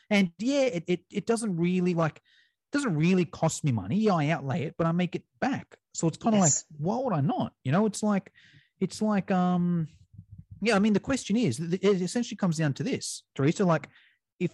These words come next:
Speaker 1: if, um, would you pay me five hundred dollars? What would you give me five hundred dollars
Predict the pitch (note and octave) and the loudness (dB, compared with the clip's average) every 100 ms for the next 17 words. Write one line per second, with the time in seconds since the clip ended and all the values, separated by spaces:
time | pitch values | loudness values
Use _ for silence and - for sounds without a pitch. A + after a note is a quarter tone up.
0 | - F3 - F3 E3+ D#3+ D#3+ D3+ D#3 D#3 | -2 -2 0 2 2 2 -2 -4 -2 0
1 | G#3+ - G3+ F#3 D#3+ E3+ E3 E3 C#3+ C3+ | 0 0 2 2 2 0 0 2 0 2
2 | C3+ B2 B3+ - - _ _ - F#3+ E3 | 2 2 0 -4 -10 _ _ 2 4 4
3 | E3 F3 E3+ D#3 D#3 D#3 C#3+ D3 C3 B2+ | 2 2 2 2 0 0 -2 0 -2 0
4 | B2+ A2+ - - | 2 2 -2 -6